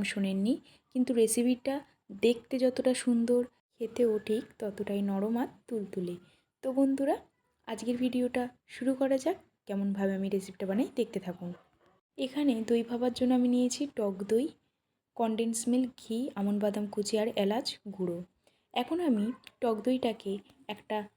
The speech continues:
ভালো পাত্রের উপরে একটা ভালো কাপড় নিয়ে নিয়েছি,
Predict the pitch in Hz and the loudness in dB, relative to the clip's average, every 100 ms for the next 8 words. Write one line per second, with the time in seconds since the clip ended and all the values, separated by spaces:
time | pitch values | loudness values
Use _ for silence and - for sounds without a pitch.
0 | _ 202 202 220 240 214 202 - 226 220 | _ -2 4 6 6 2 0 -2 0 0
1 | 214 196 196 214 196 - 196 202 _ _ | -2 -2 -2 -4 -8 -8 -10 -10 _ _
2 | 208 190 196 208 214 196 220 214 208 196 | -6 2 4 4 2 0 0 -4 -2 -2
3 | 190 - | -4 -4